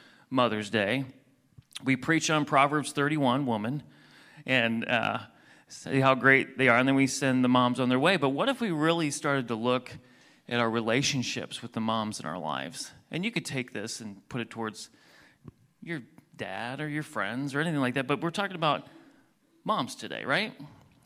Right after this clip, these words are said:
So here's why these two scripture verses are so important. Because not only are, is there the difficulty that we have in our relationships for some of us with moms, or maybe our mom not being here, so there's th-, those emotions,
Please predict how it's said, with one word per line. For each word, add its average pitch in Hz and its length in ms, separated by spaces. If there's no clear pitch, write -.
So - 200
here's 269 200
why 247 120
these 175 180
two 185 160
scripture 160 360
verses 131 360
are 123 60
so 127 200
important. 104 500
Because 165 280
not 185 140
only 202 340
are, 160 460
is 139 220
there 147 260
the 135 100
difficulty 127 1040
that 120 160
we 120 140
have 113 420
in 120 80
our 113 120
relationships 117 600
for - 120
some 113 240
of 101 60
us 107 140
with - 140
moms, 107 400
or 113 40
maybe 110 200
our 104 280
mom 110 260
not 107 180
being 110 240
here, 117 360
so 123 140
there's 110 200
th-, - 220
those 123 220
emotions, 127 520